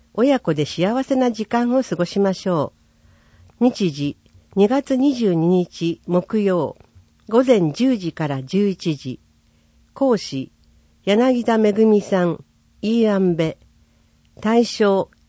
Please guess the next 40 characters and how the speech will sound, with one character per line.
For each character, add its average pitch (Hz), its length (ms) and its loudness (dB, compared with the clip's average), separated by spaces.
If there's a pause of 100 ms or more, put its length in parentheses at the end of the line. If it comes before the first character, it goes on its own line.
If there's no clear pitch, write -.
(220)
一 190 160 -4
歳 269 320 -2
未 269 160 2
満 180 340 4
の 143 180 -2
赤 254 260 -4
ち - 120 -6
ゃ 156 60 0
ん 143 80 -4
と - 140 -10
保 143 100 -4
護 180 140 -2
者。 - 240 -8 (1040)
定 233 180 6
員、 208 400 4 (140)
先 262 280 4
着 233 340 -4
十 214 280 2
五 165 140 -2
組。 131 420 -4 (1040)
持 196 120 4
ち 247 160 -2
物、 208 440 2 (420)
赤 269 300 -2
ち - 120 -2
ゃ 180 60 4
ん 160 80 2
と 147 200 -6
保 160 120 -4
護 254 140 2
者 254 160 -2
の 147 300 0
飲 170 60 2
み 185 60 4
物、 165 440 0 (160)
バ 165 120 -2
ス - 160 -12
タ 208 200 -2
オ 147 100 0
ル。 110 220 -12